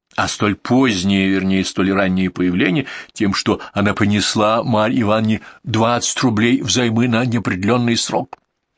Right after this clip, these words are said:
чтоб старушка, растратившаяся в конец, могла дать Валерке на дорогу.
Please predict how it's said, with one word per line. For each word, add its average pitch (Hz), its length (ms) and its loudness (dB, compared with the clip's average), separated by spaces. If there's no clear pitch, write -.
чтоб - 240 -2
старушка, 120 720 0
растратившаяся 120 920 -2
в - 60 -12
конец, 123 340 0
могла 113 240 2
дать 117 220 -2
Валерке 123 360 -2
на 87 80 -6
дорогу. 127 460 0